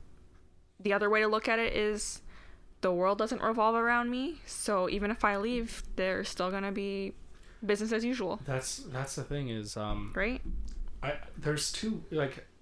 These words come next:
Speaker 2: w-, we'll attack it from the front end and the back end here. The front end is, you guys are severely understaffed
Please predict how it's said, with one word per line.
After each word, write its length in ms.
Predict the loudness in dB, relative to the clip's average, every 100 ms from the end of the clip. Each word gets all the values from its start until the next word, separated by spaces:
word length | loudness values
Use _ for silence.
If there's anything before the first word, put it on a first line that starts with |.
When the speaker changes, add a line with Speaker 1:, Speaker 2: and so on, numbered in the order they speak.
| -14
Speaker 2:
w-, 220 | -6 -6
we'll 220 | 0 2 2
attack 320 | 2 -2 -2
it 60 | 0
from 200 | 2 2
the 60 |
front 300 | 0 -4 -2
end 120 | -2 -2
and 140 | -4
the 40 |
back 320 | -6 -6 -6 -6
end 180 | -8 -8
here. 220 | -8 -8 -14 _ _ -6
The 120 | -6
front 300 | -2 0 0
end 180 | -2 0
is, 300 | -2 -4 -10 -20 -20 -20 -20 -4
you 140 | 2
guys 240 | 4 4 2
are 100 | 0
severely 540 | -2 -2 -2 -2 -4
understaffed 680 | -4 -6 -6 -4 -4 -6